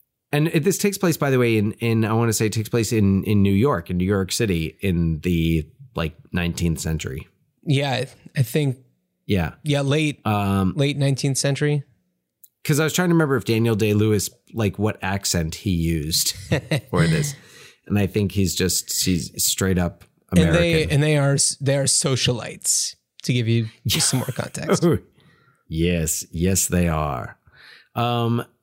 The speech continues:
Speaker 1: so let's see. So starting in the Daniel Day-Lewis role, he plays New-, he plays Newland Archer,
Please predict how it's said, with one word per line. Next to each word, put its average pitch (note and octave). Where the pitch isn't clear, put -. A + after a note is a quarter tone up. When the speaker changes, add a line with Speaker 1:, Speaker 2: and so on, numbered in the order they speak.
Speaker 1:
so C3
let's C3
see. F#2+
So F#2
starting D3
in A2
the F#2
Daniel G2+
Day-Lewis F#2
role, E2
he F#2+
plays F2
New-, F#2
he D3
plays A#2+
Newland B2
Archer, F#2